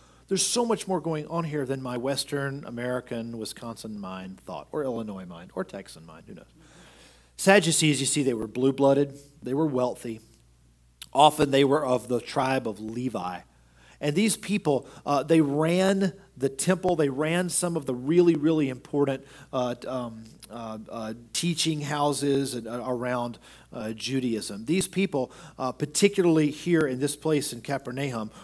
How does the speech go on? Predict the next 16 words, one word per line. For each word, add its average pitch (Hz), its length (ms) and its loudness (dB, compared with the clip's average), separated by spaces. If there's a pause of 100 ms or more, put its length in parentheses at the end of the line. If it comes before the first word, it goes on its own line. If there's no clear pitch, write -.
(140)
are 131 100 -2
gonna 170 220 0
be 175 160 2
led, 131 520 2 (300)
uh, 113 240 -6
by 143 460 2
somebody 139 640 0
who's 135 200 -2
a 123 60 -4
Sadducee. 127 640 -4 (240)
Sadducees 214 680 2
don't 165 300 0
believe 156 380 0
in 131 80 -8
the 120 160 -4
afterlife. 85 800 -10